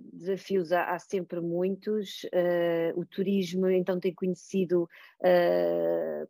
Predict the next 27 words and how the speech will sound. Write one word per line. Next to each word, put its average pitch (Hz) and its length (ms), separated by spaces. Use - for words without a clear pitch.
nos 185 200
últimos 185 440
anos, 175 640
players 185 500
muito, 175 800
muito 165 580
distintos 208 640
e 185 80
novos, 214 800
eh, 180 340
um, 175 360
um 175 240
crescimento 180 440
de 170 60
um 175 60
Airbnb 175 560
veio 170 180
desafiar 165 380
completamente 170 560
o 170 60
setor, 175 560
eh, - 420
um 180 60
modelo 175 240
de 175 60
negócio 175 380
diferente, 175 720